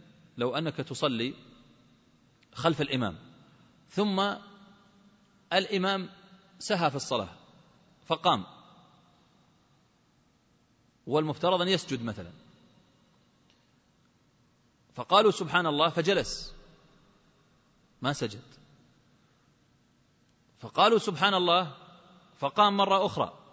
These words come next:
وهذا يحصل أحيانا. فالآن ما في حل، ما في حل إلا أن يتكلم إنسان،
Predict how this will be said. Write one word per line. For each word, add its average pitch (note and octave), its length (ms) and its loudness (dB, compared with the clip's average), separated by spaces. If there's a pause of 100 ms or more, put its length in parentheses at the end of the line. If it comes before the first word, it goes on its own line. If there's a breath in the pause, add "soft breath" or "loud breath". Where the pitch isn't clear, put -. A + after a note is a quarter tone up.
(420)
وهذا C#3+ 180 -4
يحصل F#3 480 -6
أحيانا. A2+ 340 -6 (2000)
فالآن C#3+ 540 -2
ما G#3+ 100 -2
في G#3+ 140 -8
حل، - 180 -8 (200)
ما D3+ 100 -8
في D3+ 120 -12
حل F3+ 220 -6
إلا F3+ 220 -4
أن E3 60 -4
يتكلم D#3 420 -6
إنسان، A2 260 -12